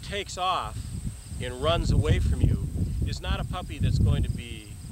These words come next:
a good obedience dog. When you give them a correction as an adult, they're not going to be forgiving. They're gonna hold a grudge. The ideal reaction for a dog to be a police service dog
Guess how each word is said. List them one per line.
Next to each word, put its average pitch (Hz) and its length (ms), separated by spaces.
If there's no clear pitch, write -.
a - 40
good - 220
obedience - 440
dog. 101 400
When 123 100
you 123 100
give 160 200
them 147 120
a 127 80
correction 143 560
as 131 180
an 131 80
adult, 139 400
they're 131 120
not 147 240
going 139 200
to - 60
be - 160
forgiving. 131 500
They're - 120
gonna 120 300
hold 165 280
a 123 60
grudge. - 640
The 135 100
ideal 202 400
reaction 131 640
for 135 160
a 123 40
dog 139 360
to 131 80
be 135 160
a 120 80
police 135 260
service 175 340
dog 113 260